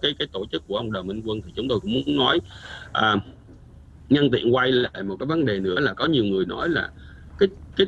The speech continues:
tổ chức của ông Đào Minh Quân đã kêu gọi được rất là nhiều người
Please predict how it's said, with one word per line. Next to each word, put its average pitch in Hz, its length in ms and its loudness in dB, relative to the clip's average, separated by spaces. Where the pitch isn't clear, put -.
tổ 123 260 6
chức - 180 0
của 131 100 6
ông 147 160 4
Đào 123 140 4
Minh 117 220 2
Quân 139 220 4
đã 127 80 0
kêu 202 260 4
gọi 131 380 -2
được 117 240 0
rất - 220 0
là 160 120 4
nhiều 127 300 2
người 110 480 0